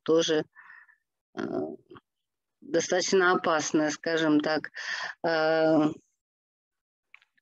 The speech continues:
отчётность, которая может принести достаточно большие убытки. И ещё один момент — это вот настройки, которые у нас есть, здесь вынесены в отдельный,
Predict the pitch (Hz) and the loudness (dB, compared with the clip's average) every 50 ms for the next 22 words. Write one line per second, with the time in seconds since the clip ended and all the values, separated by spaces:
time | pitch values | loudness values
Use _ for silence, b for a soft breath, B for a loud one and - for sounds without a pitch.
0 | _ _ _ _ _ _ _ _ _ _ _ _ 131 170 170 - - 254 277 269 | _ _ _ _ _ _ _ _ _ _ _ _ -2 -2 -2 0 2 2 2 4
1 | 240 196 180 - - 160 - _ - 180 196 208 196 _ _ - 170 175 175 170 | 2 0 0 -2 -6 -6 -6 _ -2 -2 0 -2 -4 _ _ 0 2 2 4 2
2 | 180 170 - - - 175 165 156 147 - - 170 170 170 165 160 - - 165 170 | 0 -2 -4 -4 0 0 0 0 0 -4 -4 -4 -2 -2 -2 -4 -4 -4 -4 -4
3 | 165 - - 170 160 160 156 156 156 147 - - 165 170 175 175 156 165 175 175 | -4 -2 -2 0 0 0 0 0 0 -2 -2 -2 0 2 2 2 2 0 0 -2
4 | 165 160 156 147 - _ - - - _ _ _ _ B B B B B B B | 0 -2 -2 -2 -2 _ -18 -18 -18 _ _ _ _ B B B B B B B
5 | B B _ - - 233 240 240 220 - - 170 220 214 233 240 233 - - - | B B _ -4 -2 0 2 2 2 2 2 2 2 2 2 2 0 0 0 0
6 | 285 330 330 302 294 262 226 220 220 220 208 208 226 247 269 277 254 - 233 247 | 2 2 4 4 4 4 4 4 2 2 2 2 2 4 4 4 4 2 2 -4
7 | 240 - 220 214 202 208 214 202 - 208 196 190 190 - - 180 208 208 202 190 | -2 -2 -2 0 0 0 -2 -2 0 0 0 0 -2 -4 -2 -2 0 0 -2 -4
8 | - 143 - 165 160 _ - 175 170 170 170 160 160 156 156 151 - - 156 156 | -6 -8 -8 -8 -10 _ -2 2 2 4 2 2 2 0 -2 -4 -6 -4 -4 -4
9 | 156 147 - - _ 151 151 _ - 156 151 - - 175 165 165 165 156 147 - | -4 -4 -8 -14 _ -14 -14 _ -6 -6 -6 -6 -2 0 4 4 4 2 0 -6
10 | - - 156 156 151 156 151 156 160 156 160 165 165 156 151 151 147 147 | -6 -2 -2 -2 0 0 -2 -2 -2 -2 -2 0 2 2 2 2 0 -2